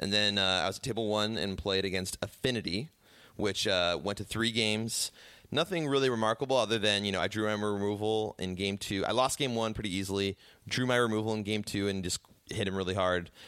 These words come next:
And then game three, um, I keep an interesting hand on the draw against Affinity. It's, uh, Grove, Bolt, and Noble Hierarch. And then, like, three creatures that are, like, Matter Reshaper, Matter Reshaper, or something else. And, um,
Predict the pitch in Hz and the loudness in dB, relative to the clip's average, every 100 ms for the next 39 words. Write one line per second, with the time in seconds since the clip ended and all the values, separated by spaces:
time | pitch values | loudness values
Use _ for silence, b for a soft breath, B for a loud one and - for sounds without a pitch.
0 | B - 98 95 101 98 101 104 101 101 | B -4 -4 -2 -2 -2 -4 -4 -2 0
1 | 98 95 67 87 87 85 87 - B B | 0 0 0 0 -2 -4 -6 -8 B B
2 | B B B - - 135 123 113 - - | B B B -4 -4 -4 -2 -4 -2 -2
3 | 110 113 107 104 110 - 101 95 98 82 | -2 -2 0 0 0 -2 -2 -2 -4 -4
4 | 92 95 98 107 101 92 - 95 95 117 | 0 2 2 0 -4 -6 -6 -4 -2 -2
5 | 110 87 - 87 85 82 95 87 95 101 | -2 -4 -4 -4 -2 -2 -2 2 4 4
6 | 110 98 87 98 90 101 - 80 80 87 | 0 -4 -4 -2 -2 -4 -6 -4 -2 -4
7 | 82 - 82 78 50 50 - - 85 82 | -6 -4 -4 -2 -4 -6 -10 -10 -6 -4
8 | 82 82 - - 78 82 - 78 - - | -4 -6 -8 -8 -6 -6 -6 -8 -6 -6
9 | 71 80 73 - - 78 78 82 - - | -6 -4 -6 -6 -6 -6 -6 -6 -8 -8
10 | - - 82 - - - - - - - | -8 -8 -8 -8 -8 -8 -8 -10 -10 -12
11 | - - B B B - 92 87 - 87 | -12 -14 B B B -6 -4 -2 -2 -2
12 | 85 82 87 | -2 -6 -10